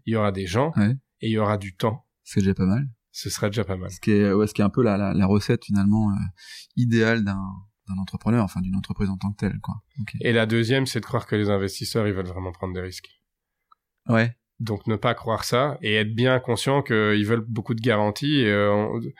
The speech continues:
Speaker 1: que ce soit les banquiers, les investisseurs. « Alors, t'as un contrat, euh, avec telle chaîne de magasins, ils t'ont mis les volumes et les prix dedans. » Ben non, euh, ils font jamais ça.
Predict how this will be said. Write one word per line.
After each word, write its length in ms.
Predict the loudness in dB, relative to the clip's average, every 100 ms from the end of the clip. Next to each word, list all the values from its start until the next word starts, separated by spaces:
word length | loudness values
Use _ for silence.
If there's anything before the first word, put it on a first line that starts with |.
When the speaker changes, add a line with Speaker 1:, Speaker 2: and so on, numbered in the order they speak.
| -20 -20 -20 -6
Speaker 1:
que 100 | -4
ce 140 | -2
soit 180 | 0 4
les 120 | 4
banquiers, 260 | 4 2 2
les 140 | 2
investisseurs. « 480 | 4 0 -4 -4 -2
Alors, 200 | 0 -2
t'as 120 | -4
un 100 | -6
contrat, 600 | -6 -10 -10 -8 -6 -4
euh, 180 | -4 -4
avec 160 | -4 -4
telle 160 | -4 -2
chaîne 200 | -2 0
de 60 |
magasins, 540 | 0 0 0 -2 -2 -2
ils 100 | -2
t'ont 140 | -2
mis 140 | 0
les 120 | 0 0
volumes 340 | 2 2 2
et 40 | 2
les 80 | 0
prix 160 | -2
dedans. » 300 | -2 -2 -2
Ben 160 | -2 -6
non, 240 | -6 -6
euh, 460 | -8 -8 -10 -8 -10
ils 40 | -10
font 160 | -10
jamais 180 | -10 -10
ça. 260 | -10 -12